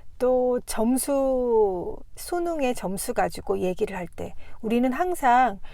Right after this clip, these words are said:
어, 뭐, 너무 먼 미래만을 바라봅니다. 또 너무 물질적으로, 성공적으로, 그 성공 지향적인 얘기만을 해줍니다. 그 아이의 만족이나 내 삶의 만족은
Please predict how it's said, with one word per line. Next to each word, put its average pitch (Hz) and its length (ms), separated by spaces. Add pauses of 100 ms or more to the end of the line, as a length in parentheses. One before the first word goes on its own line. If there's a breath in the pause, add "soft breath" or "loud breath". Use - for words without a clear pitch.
(280 loud breath)
어, 190 420
뭐, 254 600
너무 233 520
먼 226 420
미래만을 202 840
바라봅니다. 190 840 (340 soft breath)
또 294 380
너무 262 640 (280 loud breath)
물질적으로, 240 880
성공적으로, 330 1300 (460 loud breath)
그 - 260
성공 359 440
지향적인 208 880
얘기만을 185 960
해줍니다. 226 640 (240 loud breath)
그 226 220
아이의 196 380
만족이나 185 880
내 185 160
삶의 294 400
만족은 185 680